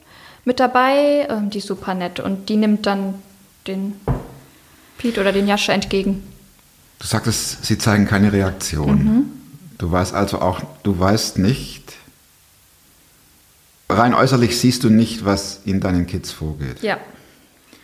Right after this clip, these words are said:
Speaker 2: Ich gehe mal einen Schritt weiter, ähm, weil ich denke, dass Mütter immer spüren, auch
Speaker 1: Mhm.
Speaker 2: latent,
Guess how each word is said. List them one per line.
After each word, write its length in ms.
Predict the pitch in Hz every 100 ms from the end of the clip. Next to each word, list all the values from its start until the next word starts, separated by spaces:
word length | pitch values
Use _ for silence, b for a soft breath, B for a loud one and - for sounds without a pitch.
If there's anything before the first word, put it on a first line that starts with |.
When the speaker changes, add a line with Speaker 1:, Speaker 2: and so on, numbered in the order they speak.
| b b b b _ _ _ _ _ _ _ _ _
Speaker 2:
Ich 140 | 78 78
gehe 100 | 117
mal 80 | 117
einen 80 |
Schritt 200 | 107 113
weiter, 460 | 92 117 117 98 - -
ähm, 520 | 92 92 92 85 67
weil 220 | 85 92
ich 280 | - - -
denke, 400 | - 92 110 131
dass 440 | - 98 - - - _
Mütter 420 | 95 98 104 117 -
immer 220 | 113 117
spüren, 640 | 110 - 117 113 107 101
auch 440 | - 90 92 90 - -
Speaker 1:
Mhm. 80 | 226
Speaker 2:
latent, 540 | 87 - - 110 113